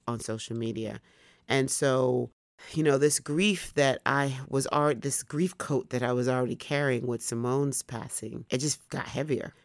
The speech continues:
Grief was like, "Ah, you thought I was gone. I'm not gone. I'm here, hanging out. Hey, girl." And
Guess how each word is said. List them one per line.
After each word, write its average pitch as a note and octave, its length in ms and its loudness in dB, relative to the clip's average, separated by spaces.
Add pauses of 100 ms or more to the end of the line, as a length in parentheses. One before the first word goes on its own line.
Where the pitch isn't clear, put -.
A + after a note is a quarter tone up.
Grief F3 240 4
was C#3+ 80 0
like, C#3 240 4
"Ah, D3+ 320 8
you C#3 160 0
thought C3+ 180 0
I C3+ 60 2
was C3 160 -2
gone. C#3 480 0
I'm C3+ 100 -4
not E3+ 220 0
gone. E3+ 440 4
I'm C#3 160 -2
here, D3+ 360 0 (260)
hanging C#3+ 240 0
out. D3 320 0
Hey, F3+ 140 0
girl." C#3+ 340 0 (480)
And D3 580 4